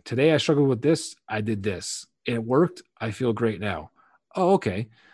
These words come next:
'Cause it's, it's, it's non-authoritative. It's, it's more relatable. So if you're struggling with, with the not trying to be judgmental, just focus on being relatable. Just focus on sharing your story.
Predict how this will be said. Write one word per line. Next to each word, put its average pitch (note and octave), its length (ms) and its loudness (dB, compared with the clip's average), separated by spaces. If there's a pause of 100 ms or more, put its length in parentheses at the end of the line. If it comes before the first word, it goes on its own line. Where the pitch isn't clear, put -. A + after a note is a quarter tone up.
(220)
'Cause D3 120 4
it's, C3+ 100 4
it's, D3 160 2
it's - 220 2
non-authoritative. D3 920 4
It's, G2+ 200 -6
it's - 200 -10
more A#2+ 200 0
relatable. G#2+ 560 0
So G2+ 400 -6 (440)
if A2 160 -6
you're C3+ 80 2
struggling C#3 300 2
with, B2 160 -2 (140)
with B2+ 200 -4 (300)
the A#2 340 0 (300)
not A#2+ 360 -2
trying C3 180 -4
to A#2+ 80 -2
be A2+ 380 0
judgmental, A2+ 640 0
just A#2 200 -8
focus A#2+ 340 -4
on A#2+ 120 -2
being A2+ 140 0
relatable. G2 520 -4 (220)
Just - 160 -12
focus A#2+ 320 -2
on A#2+ 100 -2
sharing A#2+ 320 -2
your A#2+ 100 -2
story. A2+ 440 -2